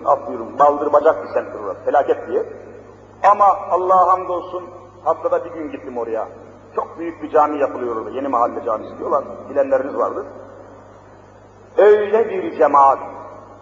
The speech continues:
yani hayal edemeyeceğiniz bir cemaat toplanıyor.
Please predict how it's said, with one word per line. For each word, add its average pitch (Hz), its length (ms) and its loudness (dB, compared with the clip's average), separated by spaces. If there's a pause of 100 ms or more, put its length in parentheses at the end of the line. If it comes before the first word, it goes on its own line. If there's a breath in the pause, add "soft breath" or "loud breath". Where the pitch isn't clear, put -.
(140)
yani 190 360 2 (440)
hayal 240 520 2
edemeyeceğiniz 170 580 -6
bir - 60 -14
cemaat 117 320 -4 (200)
toplanıyor. 92 500 -10